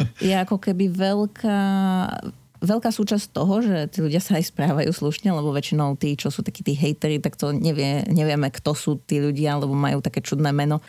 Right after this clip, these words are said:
Speaker 2: a v reálnom živote sa tak možno nesprávajú. To akože ten internet v takejto anonymite často z ľudí vyplavuje naozaj <laughs> zlé veci.
Speaker 1: Mhm.
Speaker 2: A druhá vec je, že keď to nie je anonymné a ide o moju robotu, tak asi viem, že sa musím nejako správať, ak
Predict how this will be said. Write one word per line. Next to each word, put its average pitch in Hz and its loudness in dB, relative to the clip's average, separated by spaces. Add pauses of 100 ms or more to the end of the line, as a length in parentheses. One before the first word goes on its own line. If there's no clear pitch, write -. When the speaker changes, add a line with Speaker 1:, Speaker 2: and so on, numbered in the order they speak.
Speaker 2:
a 135 0
v 147 -4
reálnom 165 2
živote 175 2
sa 202 2
tak 156 -2
možno 165 4
nesprávajú. 165 0
To - -4 (100)
akože 147 -4
ten 139 -2
internet 147 0
v 165 -14 (220)
takejto 160 0
anonymite 165 2
často 156 -2
z 156 2
ľudí 151 0 (120)
vyplavuje 151 0 (400)
naozaj 147 2 (100)
<laughs> 202 0
zlé 156 2
veci. 185 0 (240)
Speaker 1:
Mhm. 110 4
Speaker 2:
A 123 6
druhá 185 2
vec 214 0
je, 214 2
že 208 0
keď 214 0
to 214 4
nie 202 4
je - -4
anonymné 170 2
a - 2
ide 160 2
o 143 0
moju 180 2
robotu, 160 0 (160)
tak - -4 (140)
asi 190 0
viem, 196 4
že 165 0 (100)
sa - -2
musím 151 0
nejako 160 2
správať, 147 0
ak - -20